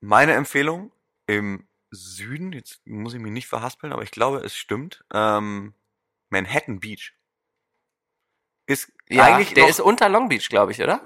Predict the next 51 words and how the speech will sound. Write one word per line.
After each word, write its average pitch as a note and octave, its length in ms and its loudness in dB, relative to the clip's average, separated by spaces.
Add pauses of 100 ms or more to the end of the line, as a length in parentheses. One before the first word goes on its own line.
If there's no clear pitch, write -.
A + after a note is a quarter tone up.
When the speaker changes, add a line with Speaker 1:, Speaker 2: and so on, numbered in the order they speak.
(380)
Speaker 1:
Ich - 340 -14
weiß C3+ 280 -12
gar A#2+ 100 -8
Speaker 2:
Ich A#2 60 -8
Speaker 1:
nicht. - 20 -12
Speaker 2:
guck - 60 -2
Speaker 1:
Also B2+ 100 4
er C#3 60 8
Speaker 2:
das D3 80 4
Speaker 1:
ist C3 60 0
Speaker 2:
jetzt E3+ 60 4
Speaker 1:
relativ, G3+ 60 6
Speaker 2:
live - 240 8
Speaker 1:
er D#3 60 6
ist B2+ 80 8
Speaker 2:
nach, - 60 -
Tom. - 20 2
Speaker 1:
relativ G3 480 2
dicht - 380 -10 (180)
an E3 180 4
der D#3 140 -2
Stadt, - 400 -4
nah, A2+ 480 -2
dicht, - 260 -10 (100)
wie G2+ 140 -6
auch A#2 80 2
immer. C3 300 0 (140)
Speaker 2:
Ja. A#2+ 180 -4 (120)
Speaker 1:
<laughs> - 140 -10
Ähm, C3 520 6 (1700)
ist D3+ 140 -2
quasi D3+ 280 6
immer E3+ 140 8
noch E3+ 60 6
der C#3 180 6
gleiche B2 320 6
Strand A2 460 0 (340)
wie A#2 260 -2
Venice A#2+ 380 2
oder G#2+ 320 6
alle A#2+ 160 8
anderen. A#2 340 2 (100)
Speaker 2:
Ja. A#2+ 280 6
Speaker 1:
Äh, - 60 2
ist - 140 -4
gar C3 120 8
nicht D#3+ 120 2
so D#3+ 100 -4
weit D3+ 180 4
weg. - 300 -4 (120)
Speaker 2:
Ja. A2 180 0